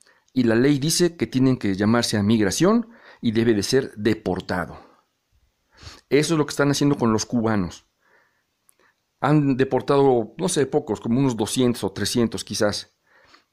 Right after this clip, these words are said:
El problema es que han entrado cerca de cuatrocientos mil migrantes a nuestro suelo nacional. Esto es una invasión, señores.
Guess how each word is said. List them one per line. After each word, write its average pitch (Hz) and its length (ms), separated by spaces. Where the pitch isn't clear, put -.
El 127 160
problema 156 260
es 151 60
que 160 100
han 151 60
entrado 135 560
cerca 151 400
de 131 140
cuatrocientos 120 680
mil 139 280
migrantes 120 680
a - 80
nuestro 120 240
suelo 120 320
nacional. 101 580
Esto 127 380
es 127 160
una 131 300
invasión, 110 840
señores. 92 720